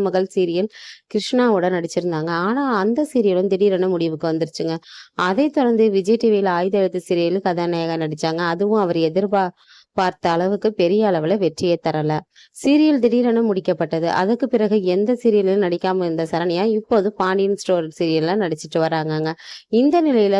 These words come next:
தன்னுடைய Instagram பக்கத்துல தான் ஜீ தமிழில் ஒளிபரப்பாகி வந்த டான்ஸ் ஜோடி டான்ஸ் நிகழ்ச்சி நாய்க்குட்டி வேஷம் போட்டு டான்ஸ் ஆடியது பற்றி ஒரு பதிவு வெளியிட்டிருந்தாங்க.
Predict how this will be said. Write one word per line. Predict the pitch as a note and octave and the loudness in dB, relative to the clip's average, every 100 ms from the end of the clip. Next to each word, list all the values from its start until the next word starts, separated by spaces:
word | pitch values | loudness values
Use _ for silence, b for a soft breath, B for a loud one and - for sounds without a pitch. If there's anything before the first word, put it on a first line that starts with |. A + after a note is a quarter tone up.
| G3 | 0
தன்னுடைய | G3 A#3 C4+ B3+ | 0 0 2 2
Instagram | G3+ - G#3 G#3 F#3+ F#3 | 0 0 0 0 0 -2
பக்கத்துல | F3+ F3 E3+ E3 | -4 -2 -2 0
தான் | F3 F#3 | -2 0
ஜீ | G3+ A3+ A3 | 0 0 0
தமிழில் | G3+ F#3 F3+ | 0 0 0
ஒளிபரப்பாகி | F3 E3+ E3+ E3 E3 | 0 -2 -2 -2 -4
வந்த | E3 F#3+ F3+ | -2 -2 0
டான்ஸ் | F3+ G#3+ - F#3 | -2 -2 -2 0
ஜோடி | F#3 G3 F3 | 0 0 -2
டான்ஸ் | E3+ F3 F3 | -4 -4 -4
நிகழ்ச்சி | E3 D#3+ F3+ A#3+ B B B - G3 | -4 -2 0 -2 B B B -2 0
நாய்க்குட்டி | G#3+ C4+ D4 B3+ G#3+ | 2 0 -2 0 2
வேஷம் | F#3+ G3 F3+ | 0 -2 -2
போட்டு | F3 G#3+ F#3 | -2 0 0
டான்ஸ் | F3 F#3+ F#3+ | -2 0 0
ஆடியது | F3+ E3+ E3+ | 0 -2 -2
பற்றி | E3+ G#3+ A3 | -2 0 0
ஒரு | F3+ E3+ | 0 -2
பதிவு | E3 F#3 E3+ | 0 0 0
வெளியிட்டிருந்தாங்க. | E3+ E3+ - E3 D#3+ D#3+ | 0 -2 -2 -2 -2 -2